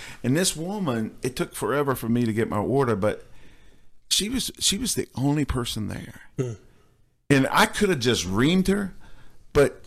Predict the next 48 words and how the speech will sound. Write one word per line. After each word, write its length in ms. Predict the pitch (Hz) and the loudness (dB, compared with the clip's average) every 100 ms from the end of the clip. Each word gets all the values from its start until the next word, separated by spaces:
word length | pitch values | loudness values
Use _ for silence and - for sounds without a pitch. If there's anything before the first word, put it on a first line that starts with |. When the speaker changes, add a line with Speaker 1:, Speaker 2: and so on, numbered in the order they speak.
| - - | -14 -4
Speaker 1:
I 120 | 156 | -4
could 200 | - 165 | 0 0
have 80 | 123 | 4
just 440 | 135 120 - 98 | 4 2 0 0
been 320 | 120 104 95 - | 2 2 0 2
not 340 | 123 127 165 | 4 6 4
nice. 640 | 127 127 156 226 - - - - - - - - - - _ _ _ _ | 2 2 2 -2 -2 -4 -8 -18 -20 -18 -18 -18 -20 -20 _ _ _ _
But 120 | 185 | 0
I 120 | 190 196 | 2 0
told 360 | - 185 269 | -2 -4 -2
her, 160 | 147 - | -4 -2
I 100 | 151 | -2
said, 340 | - 180 147 - | 0 2 0 -2
"You 120 | 160 | 0
know 120 | 190 | 0
what? 360 | 196 165 214 269 - | 0 -2 -4 -6 -6
I'm 140 | 160 | -6
proud 400 | 226 - 117 240 | -2 -2 -2 -2
of 140 | 104 - | -4 -4
you. 160 | 78 - - | -6 -8 0
At 120 | 117 | 2
least 400 | 131 160 - - | 4 2 0 0
you're 240 | 160 202 | 2 2
here. 320 | 113 107 120 - - - - - | 2 2 2 -4 -14 -14 -6 4
And 100 | 156 | 6
you 80 | 202 | 6
know 100 | 247 | 6
what? 220 | 220 190 | 2 2
I 80 | 165 | 2
want 280 | 220 233 - | 2 2 0
you 40 | 143 | 2
to 100 | 123 | 4
know 380 | 131 117 - - | 6 4 2 0
I 120 | 131 | 2
really 420 | 156 143 151 143 | 2 2 2 4
appreciate 800 | 107 - - 127 139 139 113 98 | 2 0 -2 4 4 6 4 2
you 200 | 80 110 | 2 0
serving 540 | 98 - 95 95 92 90 | 0 2 2 2 0 0
me." 360 | 78 73 62 - - - - - - - | -2 -4 -10 -16 -20 -20 -16 -14 -14 0
And 200 | 135 135 - | 4 4 4
I 160 | 180 | 4
s-, 180 | 196 - - | 4 2 -4
I 120 | - 190 | -6 -6
told 320 | - - 175 | -6 -6 -4
her 80 | 131 | -2
this. 360 | 104 90 - - | 0 0 -4 -8
I 80 | 135 | -6
said, 400 | - 139 104 | 2 2 2